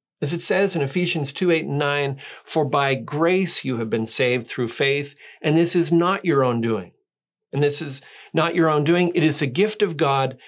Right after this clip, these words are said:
not a result of works, so that no one may boast. Too many people spend their lives trying to earn their way off the naughty list. They carry shame, live with guilt that they try to erase by their performance, but the burden remains.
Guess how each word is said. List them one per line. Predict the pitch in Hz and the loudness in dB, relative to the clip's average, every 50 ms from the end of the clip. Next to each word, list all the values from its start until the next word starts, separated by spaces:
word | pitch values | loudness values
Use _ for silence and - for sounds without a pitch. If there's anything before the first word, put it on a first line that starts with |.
| - - | -12 -4
not | - 147 160 151 160 170 | -2 0 2 2 2 0
a | 190 | 2
result | 185 190 196 185 - 175 175 175 175 | 2 2 2 2 2 0 0 0 0
of | 202 175 147 | -2 -2 0
works, | 135 135 127 120 120 - - - - - _ - | 2 2 2 2 0 -4 -10 -12 -12 -12 _ -10
so | - - 151 131 | -4 0 0 0
that | 143 - - | 0 0 0
no | 135 135 127 | 0 2 2
one | 123 123 120 120 | 2 0 0 0
may | 120 117 | -2 -2
boast. | 113 110 123 120 107 104 - - - - - _ _ _ _ _ _ _ _ _ _ _ _ _ _ _ _ _ _ _ _ _ _ _ - - - - - | 0 0 0 0 0 -2 -6 -10 -10 -12 -14 _ _ _ _ _ _ _ _ _ _ _ _ _ _ _ _ _ _ _ _ _ _ _ -20 -20 -18 -8 -2
Too | - 233 | 0 2
many | 254 269 254 226 | 2 4 2 2
people | 190 - 190 160 139 - 165 160 156 | 2 2 2 0 2 2 2 2 2
spend | - - - 165 180 196 | 0 -2 0 2 4 4
their | 202 180 | 4 4
lives | 165 151 147 147 147 151 143 139 | 4 2 2 2 0 0 -2 -4
trying | - - - 160 170 180 175 | -6 -4 -2 -2 0 0 0
to | 160 - - - | 0 -2 -2 -2
earn | 180 180 196 196 | 0 2 4 4
their | 180 160 139 | 4 4 4
way | 131 139 131 131 127 | 4 4 2 2 2
off | 127 123 131 - | 0 0 -2 -2
the | - | -4
naughty | 135 139 139 143 143 143 | -2 0 0 0 0 0
list. | 123 107 98 - - - - - _ _ _ _ _ _ _ _ _ _ _ _ _ _ | -2 -2 -4 -8 -12 -14 -14 -16 _ _ _ _ _ _ _ _ _ _ _ _ _ _
They | - 139 | -2 -2
carry | 135 135 - 151 131 123 123 | 0 0 0 2 2 2 2
shame, | 120 - - 185 180 170 170 170 160 156 139 - _ _ - | 2 2 2 2 2 2 2 2 0 -2 -4 -10 _ _ -2
live | 139 147 156 131 | 0 2 2 2
with | 131 123 - - | 0 -2 -4 -2
guilt | - 180 180 170 165 165 160 - - _ _ _ _ - | 0 2 2 4 4 2 0 -4 -14 _ _ _ _ -2
that | 170 165 | -2 0
they | - 196 | 0 0
try | 185 - - 220 240 240 - | -2 -2 -2 -2 -2 -2 -4
to | - - _ _ _ - 175 | -6 -10 _ _ _ -4 -2
erase | 160 156 170 202 214 196 170 165 165 - | 0 2 2 2 2 4 2 2 0 -2
by | - - 160 151 | -4 -4 -4 -2
their | 151 147 | -2 -4
performance, | - - 170 - - 220 208 202 170 127 107 - - - - - - _ _ _ _ _ _ _ _ - | -4 -4 -6 -4 0 2 2 2 2 0 -4 -8 -10 -10 -10 -10 -12 _ _ _ _ _ _ _ _ -4
but | 156 147 | -4 -2
the | - 160 | 0 0
burden | 135 156 143 135 139 139 | 2 2 2 2 2 2
remains. | 139 143 151 151 147 135 110 - - - - - | 2 2 2 2 0 -2 -2 -4 -8 -12 -12 -14